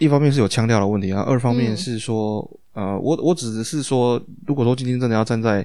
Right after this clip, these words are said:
Speaker 1: 学习英文的角度，
Speaker 2: 嗯。
Speaker 1: 或者学习发音的角度的话，我是提-，
Speaker 2: 嗯。
Speaker 1: 提示大家一，一件事情，就是也许大家比较少认真的想过这件事情，就是那个英文发音哦，不管是单字的发音还是字母的发音，因为今天在讲字母嘛，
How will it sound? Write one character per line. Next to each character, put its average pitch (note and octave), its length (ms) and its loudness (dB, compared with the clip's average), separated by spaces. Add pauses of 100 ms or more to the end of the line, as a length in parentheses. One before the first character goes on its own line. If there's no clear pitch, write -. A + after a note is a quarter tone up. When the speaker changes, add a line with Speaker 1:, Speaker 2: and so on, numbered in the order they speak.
(160)
Speaker 1:
学 A2 360 -6
习 G#2+ 260 -6
英 C3 180 -2
文 A2 120 -2
的 G2 60 -6
角 E2 240 -8
度， G2 300 -2 (320)
Speaker 2:
嗯。 A#3+ 260 -2 (260)
Speaker 1:
或 C#3+ 120 2
者 C#3+ 80 4
学 B2 160 -2
习 A2 120 -2
发 A2 180 0
音 A2+ 60 -4
的 G#2 80 -4
角 G2 140 -6
度 G#2 80 -2
的 G#2 60 -2
话， G#2 220 -4
我 G2+ 100 -6
是 B2 140 -6 (160)
提-， G#2+ 160 -6
Speaker 2:
嗯。 - 20 -8 (140)
Speaker 1:
提 A#2 180 -4
示 C3+ 200 -4
大 B2 140 -2
家 G#2+ 180 -2
一， G2 60 -8 (400)
一 G2+ 100 -12
件 A2+ 120 -2
事 G#2+ 140 -4
情， G2 160 -6
就 G2+ 80 -8
是 G#2 160 -6 (340)
也 C3+ 80 0
许 B2+ 160 -2
大 A#2+ 120 -2
家 A#2 180 -2
比 A2+ 80 -10
较 A2 100 -2
少 F2+ 420 -4 (500)
认 B2+ 340 -2
真 G#2+ 240 -2
的 F#2+ 240 -4
想 - 200 -8
过 G#2+ 160 -4
这 G2+ 120 -10
件 G#2 100 -4
事 G2+ 160 -4
情， F#2+ 160 -8
就 G#2+ 120 -4
是 A2 180 -4
那 A2 120 -4
个 G#2 120 -6
英 A#2+ 180 -4
文 G2 140 -4
发 G2 340 -4
音 F#2 220 -4
哦， F2 100 -4
不 B2+ 120 -6
管 A2 100 -4
是 A#2+ 100 -4
单 A#2+ 300 -2
字 B2+ 120 -8
的 G#2 80 -4
发 G2+ 220 -4
音 G2+ 120 -6
还 F#2+ 100 -6
是 A2 100 -8
字 B2 200 -8
母 F#2 160 -6
的 G2 60 -8
发 G2 140 -6
音， G#2+ 100 -6
因 A#2 60 -4
为 A2+ 80 -4
今 A#2 140 -6
天 A2+ 80 -2
在 G#2+ 100 -2
讲 C#2 160 -10
字 F#2 160 -8
母 E2 160 -8
嘛， - 120 -10